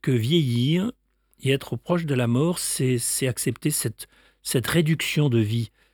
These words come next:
cette limitation de notre existence. Voilà, ça c'est un premier point qui me paraît important, comme si, euh, aujourd'hui il y avait une sorte de, peut-être liée à notre, à notre société occidentale, où il faut toujours être performant, beau, jeune, sportif et bien portant.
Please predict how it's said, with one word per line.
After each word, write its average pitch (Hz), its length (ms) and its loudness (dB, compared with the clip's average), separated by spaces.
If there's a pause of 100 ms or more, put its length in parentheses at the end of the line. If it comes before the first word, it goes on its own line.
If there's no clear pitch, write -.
cette 127 240 -2
limitation 160 720 4
de 131 120 2
notre 117 240 0
existence. 107 760 -4 (1080)
Voilà, 120 120 0
ça 185 120 -4
c'est 170 160 0
un 135 80 4
premier 147 380 0
point 185 240 -2
qui - 100 -2
me 127 80 0
paraît 135 240 2
important, 139 520 0
comme 139 180 -2
si, 190 360 0
euh, 147 100 2
aujourd'hui 127 480 0
il - 20 2
y 165 40 2
avait 135 140 0
une 131 160 0
sorte - 380 -6
de, 117 320 2 (280)
peut-être - 340 0
liée 147 260 2
à 139 60 4
notre, 127 280 2 (140)
à 123 40 -2
notre 123 220 2
société 139 420 0
occidentale, 127 680 2
où 127 60 2
il 113 60 2
faut 117 160 -4
toujours 120 280 -2
être 107 120 -2
performant, 127 840 0
beau, 131 340 2
jeune, 127 440 2
sportif - 800 -4
et 120 120 2
bien 110 180 2
portant. 185 380 -2